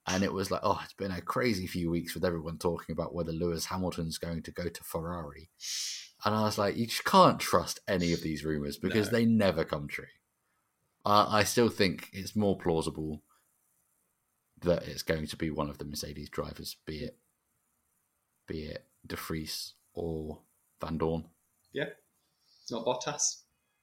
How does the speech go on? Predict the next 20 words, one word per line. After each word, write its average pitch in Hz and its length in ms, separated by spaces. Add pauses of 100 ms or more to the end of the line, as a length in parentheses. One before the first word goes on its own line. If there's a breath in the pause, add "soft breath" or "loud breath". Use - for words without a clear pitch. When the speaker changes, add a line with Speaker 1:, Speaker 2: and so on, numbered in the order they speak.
(140)
Speaker 2:
Bottas 123 320
back - 180
to 123 120
Williams. 139 520 (1300 soft breath)
Speaker 1:
No, 190 160
for 190 140
some 185 200
reason 165 300
the 156 80
Bottas 139 640
at 120 80
Alpha 123 460 (120)
one 90 280
seems 101 320
to - 80
be 104 140
the 95 80
one 95 160
that's 85 160
stuck. - 400